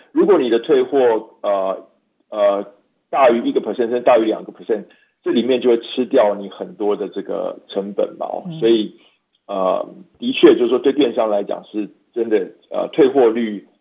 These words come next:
Speaker 1: 退货的成本，哦，逆物流的成本的确是一个很，很，呃，需要优化的东西。
Speaker 2: 好，接下来我们再来看到的是智慧工厂的时代来临。不过在日本发生了一件事情，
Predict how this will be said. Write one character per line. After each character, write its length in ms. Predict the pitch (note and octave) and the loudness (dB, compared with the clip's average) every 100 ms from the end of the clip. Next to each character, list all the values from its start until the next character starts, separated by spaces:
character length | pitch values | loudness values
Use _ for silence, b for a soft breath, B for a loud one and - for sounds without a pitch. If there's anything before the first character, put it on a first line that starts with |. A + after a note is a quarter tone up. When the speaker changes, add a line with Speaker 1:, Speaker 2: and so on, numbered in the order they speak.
| _ _ _ | _ _ _
Speaker 1:
退 100 | A2+ | -4
货 120 | A#2 | 0
的 80 | G#2 | 0
成 240 | - G2 A#2 | -2 -12 -4
本， 240 | A2 - - _ _ _ | -4 -4 -16 _ _ _
哦， 140 | F#2 F#2+ | -12 -2
逆 160 | C#3+ | 2
物 120 | C#3+ | 4
流 160 | A#2+ G#2 | 4 4
的 80 | G#2 | 2
成 240 | - G#2 | -2 -6
本 200 | G#2 F#2 | -6 -6
的 160 | - G#2+ | -10 -10
确 220 | - A#2 | 0 0
是 140 | G#2 G#2 | 0 -6
一 80 | |
个 140 | G2 G2 | -6 -6
很， 120 | F#2 - | -8 -18
很， 160 | - - - _ | -20 -18 -20 _
呃， 360 | F#2 F2+ C#2 - | -12 -10 -10 -14
需 180 | - A#2+ | -8 0
要 100 | A2 | 2
优 180 | G#2+ A2+ | 2 0
化 160 | A2+ G#2 | 0 -4
的 120 | - | -4
东 140 | - - | -14 -20
西。 160 | - _ B B B | -20 _ B B B
Speaker 2:
好， 180 | - - | -14 -14
接 140 | - D4+ | -8 -8
下 120 | E4 | -4
来 60 | B3 | -4
我 40 | |
们 80 | D#3+ | -4
再 100 | F3 | -6
来 100 | C3 | -6
看 240 | E3+ E3+ | -8 -8
到 140 | D#3+ C#3+ | -6 -6
的 100 | B2 | -8
是 160 | E3 | -12
智 200 | D3 F#3+ | -12 -8
慧 120 | F3 | -8
工 220 | C#3+ C#3+ D3+ | -6 -8 -8
厂 180 | C3+ | -12
的 80 | F#2+ | -12
时 200 | G2 - | -14 -12
代 180 | A#2+ A#2 | -6 -4
来 160 | A2 - | -4 -8
临。 160 | A#2 | -10
不 100 | C3+ | -12
过 140 | E3 G3+ | -6 -4
在 180 | G#3+ | -4
日 160 | F3+ F#3+ | -4 -4
本 160 | F#3 - | -6 -8
发 200 | C#3+ C#3 | -8 -8
生 160 | C#3 | -8
了 80 | C#3+ | -12
一 80 | A#2 | -12
件 180 | B2+ A2+ | -14 -14
事 280 | - B2 F#2 | -12 -12 -12
情， 280 | - - | -14 -18